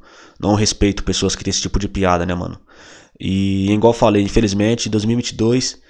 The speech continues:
tem pessoas com esse pensamento ainda, né? Fazer o quê, né, rapaziada? Coloca nos comentários o que você acha sobre isso aí, firmeza, mano? Comenta aí o que você acha sobre isso aí, firmeza?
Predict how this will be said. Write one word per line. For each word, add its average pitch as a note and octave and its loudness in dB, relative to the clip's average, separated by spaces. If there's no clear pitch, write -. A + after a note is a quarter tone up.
tem A2+ 2
pessoas B2 -2
com - -4
esse - -2
pensamento B2+ 0
ainda, G#2 0
né? A2+ -8
Fazer A2+ 4
o A#2 6
quê, G#2+ 0
né, A#2+ 2
rapaziada? G#2 0
Coloca A#2 -4
nos C3+ -2
comentários A#2+ 0
o - -12
que A#2+ -10
você A#2 -2
acha A2+ 0
sobre A2 0
isso G#2+ 0
aí, G#2 4
firmeza, G#2+ -4
mano? F#2+ -8
Comenta F#2+ -2
aí G2 0
o F#2+ -6
que G2 -16
você G2 -2
acha F#2 -2
sobre G2 -2
isso A2+ 0
aí, G#2 0
firmeza? G#2 -2